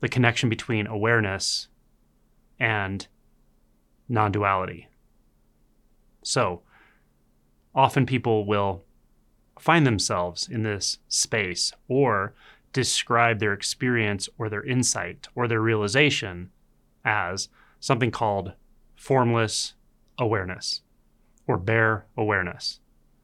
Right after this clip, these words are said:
or there is only awareness. Now, if this is your experience or your insight, or if you've just heard a lot of people say this and feel like it rings true,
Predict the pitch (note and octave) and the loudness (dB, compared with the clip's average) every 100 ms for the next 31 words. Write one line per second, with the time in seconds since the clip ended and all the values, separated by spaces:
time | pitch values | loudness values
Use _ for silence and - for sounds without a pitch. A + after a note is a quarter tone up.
0 | _ _ _ - A#2 G2+ F#2+ _ _ _ | _ _ _ -2 2 0 -2 _ _ _
1 | _ - B2+ C3 A#2 G#2+ G2 F#2 F#2 F#2 | _ 0 2 4 4 4 0 -2 -4 -6
2 | - - - - _ _ _ _ _ _ | -8 -10 -10 -14 _ _ _ _ _ _
3 | _ _ A#2+ G#2+ B2 - D3+ C#3+ B2 A2 | _ _ 0 0 -2 0 0 2 0 2
4 | A#2 G#2 - - - F3 F#3 A2 F#2 - | 2 0 -2 -6 -4 0 2 0 -4 -8
5 | - A2+ G#2 - C#3 C#3+ - G2 F#2+ - | -6 -4 -4 -2 2 2 2 -2 -6 -14
6 | - _ _ - E3+ C#3+ A#2 A#2 _ _ | -20 _ _ -2 4 4 4 -2 _ _
7 | - A2+ A#2 C#3+ - C3 A2+ A2 G2 A#2+ | -6 -2 2 0 2 2 4 2 0 -4
8 | A2+ - - B2+ B2+ G2+ F2+ F#2 - - | -6 -4 -2 0 0 -2 -4 -4 -4 -4
9 | _ _ _ _ _ A#2 A2 G2+ G2 - | _ _ _ _ _ -2 0 0 -4 -8
10 | - C#3 B2+ A2 A#2 G#2+ A2 G#2 - - | 0 2 4 2 -4 -4 -4 -2 -4 -6
11 | - C3 G#2+ F2+ F#2 | -4 -2 -2 -4 -10